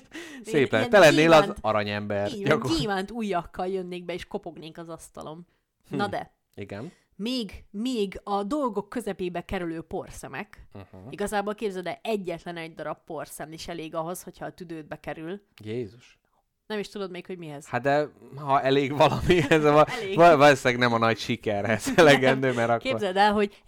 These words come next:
Speaker 2: egyetlen egy kis szarfika porszem is elég ahhoz, ha a tüdődben rossz helyre ágyazódik be, hogy megbetegedj, mint a szemét.
Speaker 1: Jaj.
Speaker 2: Tehát, hogy ezért mondják mindig, hogy,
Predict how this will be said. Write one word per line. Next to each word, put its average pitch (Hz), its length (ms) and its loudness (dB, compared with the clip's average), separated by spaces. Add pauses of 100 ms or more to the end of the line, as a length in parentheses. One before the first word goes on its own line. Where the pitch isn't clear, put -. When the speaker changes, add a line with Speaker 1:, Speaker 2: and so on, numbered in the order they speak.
Speaker 2:
egyetlen 190 520 -8
egy 170 120 -8
kis - 140 -18
szarfika 175 560 -6
porszem 175 480 -6
is 175 140 -10
elég 160 240 -6
ahhoz, 175 260 -4
ha 170 60 -12
a 151 40 -14
tüdődben 160 500 -8
rossz 165 220 -8
helyre 165 280 -8
ágyazódik 160 640 -8
be, 180 80 -6
hogy 170 160 -6
megbetegedj, 160 560 -12
mint 165 180 -20
a 151 40 -14
szemét. - 560 -18 (120)
Speaker 1:
Jaj. 113 460 -18 (160)
Speaker 2:
Tehát, 190 180 -4
hogy 208 120 -4
ezért 220 340 -2
mondják 180 420 -2
mindig, 185 300 -6
hogy, 185 220 -4